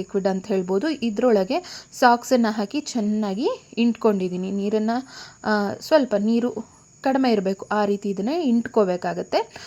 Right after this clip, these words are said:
ಇವಾಗ ಹಾಸಿಗೆ ಮೇಲೆ ನೋಡಿ, ಈ ರೀತಿ ಚೊಂಬಿಗೆ ಸಾಕ್ಸನ್ನು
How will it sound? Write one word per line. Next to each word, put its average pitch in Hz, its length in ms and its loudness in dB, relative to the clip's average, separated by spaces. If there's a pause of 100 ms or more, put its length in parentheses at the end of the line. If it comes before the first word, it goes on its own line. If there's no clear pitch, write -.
(420)
ಇವಾಗ 311 340 6 (380)
ಹಾಸಿಗೆ 294 360 0
ಮೇಲೆ 262 260 2 (100)
ನೋಡಿ, 202 220 2 (480)
ಈ 240 80 2
ರೀತಿ 240 240 0 (100)
ಚೊಂಬಿಗೆ 240 400 4
ಸಾಕ್ಸನ್ನು 233 640 0